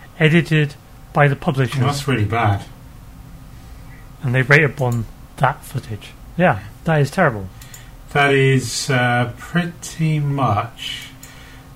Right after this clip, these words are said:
Speaker 2: very close to what happened with Boeing, where it, um,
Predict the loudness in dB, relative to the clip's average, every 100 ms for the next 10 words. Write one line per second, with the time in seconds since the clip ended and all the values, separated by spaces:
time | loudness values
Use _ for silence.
0 | -20 -20 -20 -20 -2 4 4 4 0 0
1 | 2 2 0 -2 2 4 4 4 2 0
2 | -2 -2 0 -2 0 0 -2 0 2 2
3 | 2 0 0 2 2 0 -2 -12 -18 -18
4 | -18 -20 -20 -4 -2 -2 -4 -2 2 4
5 | 4 2 0